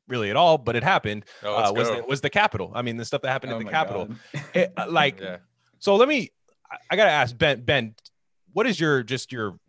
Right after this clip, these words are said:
Speaker 1: rough take on, like,
Speaker 2: <laughs>
Speaker 1: what happened? Did the cops let him in? Did, did, did the, I mean, you know what I'm saying? What, what do you think
Speaker 3: Mm.
Speaker 1: happened? What was,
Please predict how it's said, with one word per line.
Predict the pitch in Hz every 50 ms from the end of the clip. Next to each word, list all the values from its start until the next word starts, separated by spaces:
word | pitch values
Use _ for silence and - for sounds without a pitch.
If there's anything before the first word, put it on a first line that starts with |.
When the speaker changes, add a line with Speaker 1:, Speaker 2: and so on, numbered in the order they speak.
| 101
Speaker 1:
rough | 113 120 135 123 117 -
take | - - 117 95 92 -
on, | 95 92 90 92
like, | 92 87 85 85 _ - - _ _ -
Speaker 2:
<laughs> | 113 98
Speaker 1:
what | 101 110 123 113
happened? | - - 110 98 - 90 85 85
Did | - 123 120 110
the | 117 107
cops | - 104 98 90 -
let | 95 87 85
him | 90 104
in? | 139 151 151 147
Did, | 123 113 104 90
did, | 104 92 101
did | 110 107 92
the, | 107 101 - 120
I | 127
mean, | 127 127 131
you | 139 139
know | 135
what | 127
I'm | 123
saying? | - 151 139 131 127 123
What, | 135 135 117
what | 120 139
do | 139 151
you | 143
think | 120 120 113 107 104
Speaker 3:
Mm. | 101 107 - _ _
Speaker 1:
happened? | - - 139 127 113 - 101 101
What | 110 127 131
was, | 127 131 117 104 101 98